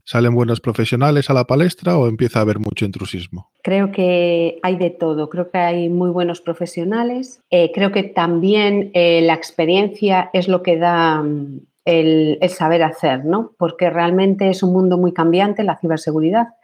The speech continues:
Speaker 2: Es algo que sí, es importantísimo formarse, pero luego todo eso que has aprendido tienes que aplicarlo, ¿no? Y conocer un poco en el día a día a qué te enfrentas, cómo solucionarlo, etcétera.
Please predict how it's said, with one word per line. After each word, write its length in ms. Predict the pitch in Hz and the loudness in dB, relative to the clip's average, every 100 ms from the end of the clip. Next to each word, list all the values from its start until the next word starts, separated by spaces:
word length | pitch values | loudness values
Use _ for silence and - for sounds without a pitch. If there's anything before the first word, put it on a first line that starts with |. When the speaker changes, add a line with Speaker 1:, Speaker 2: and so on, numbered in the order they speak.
| - - - - - | -20 -20 -18 -18 -4
Speaker 2:
Es 260 | 185 196 - | 0 0 2
algo 400 | 190 185 180 180 | 2 4 4 2
que 640 | 185 180 175 175 170 170 165 | 2 4 6 6 4 4 0
sí, 360 | 165 190 175 - 123 127 - - | 0 0 -2 -8 -12 -12 -10 -6
es 200 | 185 196 | -4 -2
importantísimo 760 | 170 175 170 160 190 185 180 | -4 -4 -4 -4 -2 0 0
formarse, 680 | 180 175 165 196 226 - 254 | -2 -4 0 0 -2 -2 -4
pero 240 | 247 165 165 | 0 0 2
luego 340 | 190 202 202 | 2 2 0
todo 200 | 208 185 | 2 2
eso 300 | 202 - 185 | 0 -2 0
que 120 | 180 | 0
has 200 | 170 - | 0 -2
aprendido 540 | 190 180 175 202 202 - | -4 0 0 0 0 0
tienes 260 | 170 170 | -2 -2
que 100 | - | -4
aplicarlo, 600 | 151 156 - 160 147 147 | -4 -6 -2 0 0 -2
¿no? 200 | 156 220 | 0 2
Y 80 | 202 | 2
conocer 380 | 165 151 - 175 | 0 -2 0 0
un 120 | 175 | 0
poco 360 | 202 190 202 196 - - - - | -2 -2 -4 -6 -16 -16 -16 -2
en 180 | 196 180 | 2 4
el 160 | 170 165 | 2 2
día 300 | 190 190 180 | 4 4 4
a 60 | |
día 460 | 180 202 220 226 233 _ - | 2 2 2 -2 -6 _ -6
a 100 | 170 | -4
qué 100 | 185 | -2
te 120 | 185 | -2
enfrentas, 720 | 180 175 202 208 208 208 196 - | -2 0 2 4 2 0 -4 -4
cómo 240 | 180 170 | -2 -2
solucionarlo, 960 | 175 170 165 170 190 208 214 226 233 233 | 0 -2 0 0 2 2 2 0 0 -2
etcétera. 640 | 160 - 165 156 147 139 | -6 -2 -4 -2 -6 -8